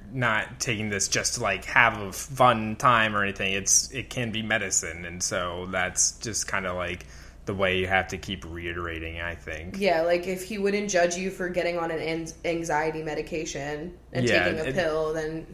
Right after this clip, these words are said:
Speaker 2: yeah.
Speaker 1: this is, like, an all-natural.
Speaker 2: Yeah.
Speaker 1: It's literally, like, a tree.
Speaker 2: Not that I'm,
Speaker 1: <laughs>
Speaker 2: like, here recommending it, by the way. Like,
Speaker 1: Yeah, no,
Speaker 2: it,
Speaker 1: but
Speaker 2: I tried this all on my own, and it works for me. I don't think it's gonna work for everyone. I also do not endorse it. It's, like, honestly a waste of money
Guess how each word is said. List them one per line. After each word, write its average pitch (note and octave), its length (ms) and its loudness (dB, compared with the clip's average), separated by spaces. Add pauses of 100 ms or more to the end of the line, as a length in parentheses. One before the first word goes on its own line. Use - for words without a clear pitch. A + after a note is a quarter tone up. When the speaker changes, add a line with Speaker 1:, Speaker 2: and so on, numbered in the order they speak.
Speaker 2:
yeah. - 100 -2
Speaker 1:
this C#3 200 10
is, B2 120 4
like, A#2 180 8
an G#2+ 80 2
all-natural. G#2 1200 2
Speaker 2:
Yeah. A2 360 -6
Speaker 1:
It's A#2 360 2
literally, A#2 420 4
like, G2+ 140 0
a G#2 60 -4
tree. A2 240 -4
Speaker 2:
Not B3 180 12
that E4+ 80 10
I'm, E4 160 12
Speaker 1:
<laughs> - 60 8
Speaker 2:
like, D4 140 6
here C4+ 320 6
recommending A#3 520 6
it, A3 120 2
by F3 180 8
the F3 100 8
way. E3+ 240 6
Like, E3+ 320 4
Speaker 1:
Yeah, B2+ 380 8
no, C3+ 220 8
Speaker 2:
it, A3+ 200 8
Speaker 1:
but G3+ 80 8
Speaker 2:
I C#4 300 12
tried B3 300 6
this G3+ 160 0
all A3+ 260 8
on C4 80 6
my B3 180 4
own, G#3 320 2
and F3 200 0
it F3 120 4
works G3 280 0
for G#3 100 -4
me. F#3+ 200 2
I E3 140 2
don't F3 160 0
think F3 160 -2
it's E3+ 140 0
gonna F#3 200 0
work F#3 180 -2
for G3+ 100 2
everyone. G3+ 380 4
I F3+ 80 6
also F#3+ 260 2
do G3 160 0
not F#3+ 180 2
endorse F#3 440 -2
it. F3+ 100 -2
It's, E3+ 180 -4
like, F3 320 0
honestly F#3 500 -2
a F3+ 60 -2
waste E3+ 300 -2
of E3+ 100 -10
money D#3+ 400 -4